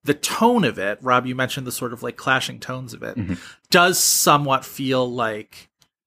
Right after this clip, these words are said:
Speaker 1: a director wanting to sort of, like, ratchet up the violence in what is ultimately this story about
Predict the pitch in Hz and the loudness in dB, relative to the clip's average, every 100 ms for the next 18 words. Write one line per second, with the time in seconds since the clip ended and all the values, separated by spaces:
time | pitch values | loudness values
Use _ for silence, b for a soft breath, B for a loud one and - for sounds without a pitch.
0 | _ _ 131 123 131 131 127 - 127 120 | _ _ -4 -2 2 4 2 2 0 0
1 | 117 113 - _ _ _ _ _ 127 139 | 0 -6 -10 _ _ _ _ _ 0 4
2 | 135 131 131 127 - 135 123 120 117 - | 4 2 -4 -6 -2 0 0 -4 -8 -4
3 | 156 131 131 123 127 117 117 135 139 - | 0 2 2 2 0 0 2 4 4 0
4 | 135 127 117 - b b b - 127 135 | 2 2 0 -6 b b b -6 0 4
5 | 139 131 120 110 - 131 127 131 120 127 | 4 4 -4 -8 -10 -10 -4 -4 0 -2
6 | 120 120 110 120 117 113 117 - 127 117 | -2 -8 -12 -8 -8 -6 -6 -6 -4 -2
7 | 113 113 - - 110 107 - | -2 -4 -6 -4 -2 -2 -8